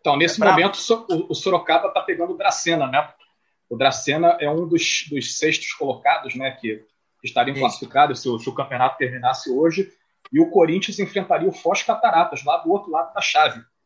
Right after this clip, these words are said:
Speaker 1: Ou seja, nessa configuração atual da tabela,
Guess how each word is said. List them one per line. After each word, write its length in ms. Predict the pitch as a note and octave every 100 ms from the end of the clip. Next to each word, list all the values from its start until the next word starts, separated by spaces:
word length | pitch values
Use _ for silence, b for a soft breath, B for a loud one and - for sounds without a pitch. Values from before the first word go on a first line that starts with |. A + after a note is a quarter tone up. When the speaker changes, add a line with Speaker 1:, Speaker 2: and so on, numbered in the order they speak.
| _ _
Speaker 1:
Ou 100 | E3
seja, 340 | E3+ E3+ D3 B2+
nessa 280 | C#3 - F3
configuração 640 | F3+ - E3 D3 - D3+
atual 340 | D3+ C3+ C#3 D3
da 60 |
tabela, 680 | - B2+ - F3+ D#3 -